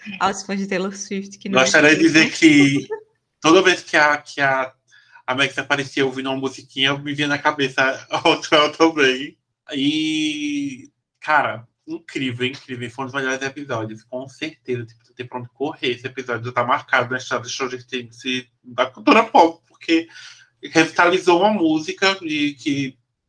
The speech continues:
Speaker 2: de anos e tá aí até hoje. Incrível. Incrível
Speaker 1: Acho
Speaker 2: o poder
Speaker 1: que
Speaker 2: da série.
Speaker 1: Acho que em episódio em si, tipo, do começo ao fim, construído, esse é o melhor da,
Speaker 2: O melhor.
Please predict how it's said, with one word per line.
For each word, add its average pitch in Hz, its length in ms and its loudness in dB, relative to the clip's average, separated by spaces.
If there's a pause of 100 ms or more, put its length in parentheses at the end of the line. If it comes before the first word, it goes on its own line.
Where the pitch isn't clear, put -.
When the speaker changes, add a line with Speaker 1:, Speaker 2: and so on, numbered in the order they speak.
Speaker 2:
de 139 140 0
anos 135 720 0 (160)
e 123 260 -10
tá - 140 -2
aí 127 140 -8
até - 280 -4
hoje. 160 600 -4 (340)
Incrível. 113 640 -8 (100)
Incrível 135 300 0
Speaker 1:
Acho 151 100 -2
Speaker 2:
o 156 60 -6
poder 156 180 0
Speaker 1:
que 247 60 2
Speaker 2:
da 147 80 2
série. 110 600 -2 (280)
Speaker 1:
Acho 226 200 -2
que 254 120 -4
em 262 160 2
episódio 254 640 2
em 277 80 -2
si, 233 240 -4
tipo, 185 300 -6
do 190 100 -10
começo 202 400 -8
ao 247 100 0
fim, 214 360 -6
construído, 220 580 -4
esse 254 200 -2
é 262 60 2
o 247 60 -2
melhor 254 320 -2
da, 220 420 -6 (200)
Speaker 2:
O 339 100 -20
melhor. 117 460 -4